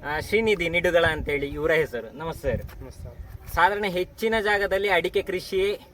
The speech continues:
Speaker 1: ಮಾಡ್ತಾ ಇರೋದು. ನಮ್ಮ ಕರಾವಳಿ ಪ್ರದೇಶದಲ್ಲಿ ಕೂಡ ಅಡಿಕೆ ಕೃಷಿ ತುಂಬಾ ಮೇನ್ ಆಗಿರುವಂಥದ್ದು ಫಸ್ಟ್. ಅದಾದ ನಂತರ ಕೆಲವರು ತೆಂಗಿನ ಕೃಷಿ ಮಾಡ್ತಾ ಇದ್ದಾರೆ ಅಷ್ಟೇ. ಆದರೆ, ಏ, ಅಡಿಕೆ ಕೃಷಿಗೆ ಕಂಪೇರ್ ಮಾಡಿದ್ರೆ ತೆಂಗಿನ ಕೃಷಿ ಮಾಡ್ತಾ ಇರೋರು ತುಂಬಾ ಕಡಿಮೆ.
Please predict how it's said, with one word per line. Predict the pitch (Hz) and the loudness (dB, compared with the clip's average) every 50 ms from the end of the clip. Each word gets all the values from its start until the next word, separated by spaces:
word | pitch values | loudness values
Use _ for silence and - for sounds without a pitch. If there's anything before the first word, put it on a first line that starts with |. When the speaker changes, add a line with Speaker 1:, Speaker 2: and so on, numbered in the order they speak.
| - - - - | -20 -20 -6 2
Speaker 1:
ಮಾಡ್ತಾ | 160 170 175 165 - 180 | 4 4 4 6 4 4
ಇರೋದು. | 165 165 147 131 117 104 - - - - - - | 4 4 2 0 -4 -10 -12 -16 -16 -16 -10 -8
ನಮ್ಮ | 143 160 175 | -6 -4 -4
ಕರಾವಳಿ | 165 - 165 160 170 180 185 185 | -2 0 2 4 6 6 6 4
ಪ್ರದೇಶದಲ್ಲಿ | 180 180 175 170 180 165 - 180 160 180 180 175 | 2 2 0 0 0 -2 -2 -2 0 0 0 -2
ಕೂಡ | 170 - 170 180 196 190 - - - - | -2 -2 0 0 0 0 -2 -8 -8 -6
ಅಡಿಕೆ | 147 147 160 - 196 | -4 -4 -2 -2 -4
ಕೃಷಿ | - 175 175 170 - 214 208 | -4 -4 -4 -4 -4 -4 -4
ತುಂಬಾ | - - 170 185 190 190 196 196 - - - - - 175 | -4 -4 -4 -2 2 2 2 2 0 -2 -6 -8 -4 -2
ಮೇನ್ | 170 185 202 202 196 | 0 2 4 4 4
ಆಗಿರುವಂಥದ್ದು | 185 175 165 165 160 151 135 - 123 120 123 | 4 4 4 0 -2 -2 -2 -4 -4 -4 -2
ಫಸ್ಟ್. | - 165 160 - - - - - - - - - - 156 | 0 0 2 2 0 0 -2 -4 -8 -8 -8 -2 0 0
ಅದಾದ | 160 196 202 214 208 214 | 2 4 4 4 4 2
ನಂತರ | 208 208 208 214 208 - 226 | 0 0 0 0 0 -2 0
ಕೆಲವರು | - 220 208 202 208 208 202 | 0 2 2 4 4 2 2
ತೆಂಗಿನ | 196 202 190 190 190 185 175 | 0 0 -2 -2 -2 -2 -2
ಕೃಷಿ | 170 165 - 185 | -2 -4 -4 -2
ಮಾಡ್ತಾ | 170 165 160 160 - 165 | -2 -2 -2 0 0 0
ಇದ್ದಾರೆ | 160 156 151 139 | 0 2 0 0
ಅಷ್ಟೇ. | 131 - - 107 - - - - - - - - - - - | -2 -4 -6 -12 -14 -14 -12 -12 -10 -8 -8 -8 -6 0 4
ಆದರೆ, | 180 214 214 240 254 247 - - - - - - - - - - - - - - | 4 4 4 4 2 0 0 -4 -8 -12 -14 -12 -14 -14 -18 -20 -20 -20 -12 -8
ಏ, | 156 180 165 - - - - - | -8 -8 -8 -10 -14 -16 -8 -4
ಅಡಿಕೆ | 156 170 185 202 - 240 | -2 0 0 0 0 -2
ಕೃಷಿಗೆ | - - 220 233 - - 240 233 220 | -2 0 0 0 0 2 2 2 4
ಕಂಪೇರ್ | - 214 208 202 226 220 220 | 4 2 0 2 2 2 4
ಮಾಡಿದ್ರೆ | 214 208 196 170 151 151 160 | 4 4 4 4 2 0 -2
ತೆಂಗಿನ | 160 - 170 175 196 202 202 - | -4 -4 -6 -4 -4 -4 -4 -4
ಕೃಷಿ | 196 196 - 202 | -4 -4 -2 -2
ಮಾಡ್ತಾ | 190 190 190 - 208 | 0 0 0 0 -2
ಇರೋರು | 196 196 196 196 196 202 | 0 0 2 2 0 0
ತುಂಬಾ | - 196 185 190 196 202 | -2 -4 -4 0 2 2
ಕಡಿಮೆ. | 190 202 175 170 160 143 120 | 2 4 2 0 0 -2 -4